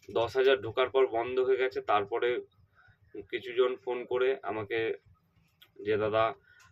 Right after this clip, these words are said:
আমরা দেবো", তাদের মানে খুবই ইচ্ছা করছে দিতে, সেই জন্য তারা ফোন করে অন্য অ্যাকাউন্ট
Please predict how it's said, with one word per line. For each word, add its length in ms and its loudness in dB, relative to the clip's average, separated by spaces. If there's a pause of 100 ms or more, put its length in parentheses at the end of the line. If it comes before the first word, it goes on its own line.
(160)
আমরা 280 -2
দেবো", 380 4 (220)
তাদের 260 -2
মানে 200 0 (120)
খুবই 400 0 (540)
ইচ্ছা 260 -4
করছে 320 -2
দিতে, 340 -6
সেই 200 -6
জন্য 200 -6
তারা 220 -6
ফোন 340 -4
করে 240 2 (560)
অন্য 200 -2
অ্যাকাউন্ট 380 0